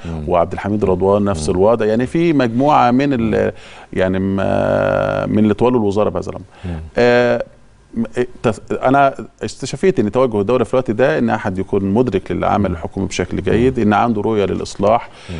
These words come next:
Speaker 2: وخاصة الإصلاح، يعني، وزارة الثقافة كيف تتحرك للأمام لابد أن تكون خفيفة ولديها سرعة في الحركة في النواحي المالية والإدارية حتى تنفذ نشاطا جيدا
Speaker 1: مم.
Speaker 2: وتنطلق إلى مناطق أخرى.
Speaker 1: مم.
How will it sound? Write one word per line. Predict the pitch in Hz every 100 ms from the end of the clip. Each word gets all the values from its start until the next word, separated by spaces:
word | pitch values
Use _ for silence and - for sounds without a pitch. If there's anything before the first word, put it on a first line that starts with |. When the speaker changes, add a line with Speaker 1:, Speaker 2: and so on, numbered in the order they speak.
| 73 -
Speaker 2:
وخاصة | 101 160 175 - 165 160 -
الإصلاح، | 107 92 - - 127 151 - - -
يعني، | 98 95 95 - - - 123
وزارة | 101
الثقافة | 139 147 160 123
كيف | 131 117
تتحرك | - - 151 135
للأمام | 110 110 139 147 113
لابد | 101 104 117
أن | 101 95
تكون | 92 - 127 110
خفيفة | - 92 123 123 - 113 - - - - -
ولديها | 95 98 101 135 123 104 - 92
سرعة | - 139 123
في | -
الحركة | 101 131 139 - 135
في | 127 101
النواحي | 98 120 120
المالية | 113 101 120
والإدارية | 120 101 98 131
حتى | 131 - 101
تنفذ | 113 123 127 110 104
نشاطا | 95 127 113
جيدا | 92 98 98 80 82
Speaker 1:
مم. | 87 73 71
Speaker 2:
وتنطلق | 110 113 117 110 170 127 87
إلى | 87
مناطق | 92 95 - -
أخرى. | - - -
Speaker 1:
مم. | 92